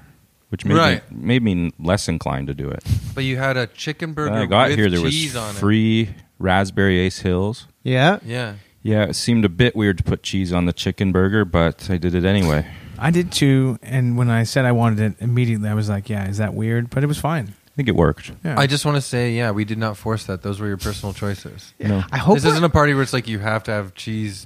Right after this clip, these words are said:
Speaker 2: chicken
Speaker 4: No, it's a
Speaker 2: burgers.
Speaker 4: wild party where you can put whatever you want on your burger.
Speaker 3: I
Speaker 2: Yeah.
Speaker 4: You know what I mean? It's, like, crazy.
Speaker 3: Yeah. Cool.
Speaker 4: Yeah.
Speaker 3: We had fucking cucumbers people were putting on
Speaker 2: Dude,
Speaker 3: their
Speaker 2: I
Speaker 1: That
Speaker 2: had
Speaker 1: was
Speaker 2: cukes on
Speaker 1: weird.
Speaker 2: mine. I
Speaker 1: Yeah.
Speaker 2: had cukes on mine.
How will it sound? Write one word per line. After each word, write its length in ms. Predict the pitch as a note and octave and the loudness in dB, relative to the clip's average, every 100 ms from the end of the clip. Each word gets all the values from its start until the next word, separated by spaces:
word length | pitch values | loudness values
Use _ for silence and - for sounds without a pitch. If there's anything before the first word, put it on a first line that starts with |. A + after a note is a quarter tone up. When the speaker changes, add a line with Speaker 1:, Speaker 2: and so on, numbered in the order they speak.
| - | -10
Speaker 2:
chicken 160 | - C4 | -4 -2
Speaker 4:
No, 40 | |
it's 80 | A3 | 0
a 40 | |
Speaker 2:
burgers. 120 | G#2+ G3 | 2 4
Speaker 4:
wild 220 | B3+ A3+ | 4 2
party 280 | A#3+ A#3 G#3+ | 2 2 2
where 120 | F3+ | 0
you 60 | F#3 | -2
can 220 | F#3+ D#3+ - | -4 -6 -4
put 160 | A3 | -2
whatever 360 | G#3 F3 G3 G#3+ | 0 2 2 2
you 140 | G#3 | 2
want 240 | F#3 F#3 E3 | 4 2 0
on 140 | E3+ | -2
your 100 | D#3 | -2
burger. 400 | D3+ F#3+ D3+ C3+ | 0 0 -2 -4
Speaker 3:
I 80 | - - | -4 -6
Speaker 2:
Yeah. 340 | A#2+ B2 A#2+ G2 | -2 0 0 -2
Speaker 4:
You 60 | |
know 80 | D#3+ | -2
what 80 | F3+ | -2
I 60 | G3 | -2
mean? 280 | A3 C4 B3 | -4 -6 -10
It's, 200 | A3 G#3 | -8 -4
like, 220 | F#3 F3+ | -4 -4
crazy. 520 | - D4 D#4 G3+ C3+ | -4 0 2 2 0
Speaker 3:
Yeah. 400 | E3 D#3+ D#3 C#3+ - | 0 2 2 0 -4
Cool. 260 | - E4+ B3+ | 2 6 6
Speaker 4:
Yeah. 60 | |
Speaker 3:
We 100 | B3+ | 6
had 200 | D#4 C#4 - | 4 4 2
fucking 360 | C4+ - G#3 | 0 0 -6
cucumbers 720 | D#3 A3+ D#4+ - D#4 C4 F3+ - | -6 -6 -6 -4 -2 0 0 0
people 260 | F3+ D3 | -2 0
were 100 | C#3+ | -2
putting 300 | A#2+ D3 B2+ | 0 0 0
on 120 | B2 | -2
Speaker 2:
Dude, 180 | A#2+ D3+ | -2 0
Speaker 3:
their 60 | C#3 | 4
Speaker 2:
I 40 | |
Speaker 1:
That 200 | C#3+ A2 | 4 4
Speaker 2:
had 60 | - | 2
Speaker 1:
was 120 | D3 | 0
Speaker 2:
cukes 100 | - | 0
on 60 | D#3+ | 0
Speaker 1:
weird. 100 | - | 0
Speaker 2:
mine. 380 | B2+ B2 A2+ - | -2 -6 -8 -8
I 80 | B2+ | -6
Speaker 1:
Yeah. 60 | A#2+ | -4
Speaker 2:
had 80 | A#2+ | -4
cukes 260 | A#2 A2+ | -8 -10
on 140 | A#2+ G#2+ | -12 -10
mine. 260 | G#2 G2 | -14 -18